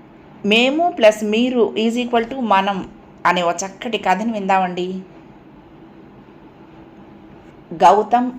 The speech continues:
బృంద స్నేహితులు, బంధువుల కోలాహలం మధ్య తలంబ్రాలు పోసుకుంటున్నారు. గౌతమ్ తల్లిదండ్రులు రామచంద్రం, అన్నపూర్ణ మొదటి వరుసలో సోఫాలో కూర్చుని అందమైన ఆ జంట ఆనందాన్ని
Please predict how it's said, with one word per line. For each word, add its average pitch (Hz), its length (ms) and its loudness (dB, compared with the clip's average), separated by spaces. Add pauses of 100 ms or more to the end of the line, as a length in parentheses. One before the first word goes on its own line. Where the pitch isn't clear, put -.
బృంద 170 300 -2 (600)
స్నేహితులు, 254 520 0
బంధువుల 185 500 2
కోలాహలం 196 640 2
మధ్య 180 360 -2
తలంబ్రాలు 214 500 0
పోసుకుంటున్నారు. 185 1000 -6 (1000)
గౌతమ్ 190 600 4
తల్లిదండ్రులు 170 800 0
రామచంద్రం, 214 840 2
అన్నపూర్ణ 175 540 -2
మొదటి 180 420 2
వరుసలో 180 420 -2
సోఫాలో 185 460 -2
కూర్చుని 214 580 -6 (120)
అందమైన 220 460 0
ఆ 165 180 0
జంట 185 340 -2
ఆనందాన్ని 190 500 -2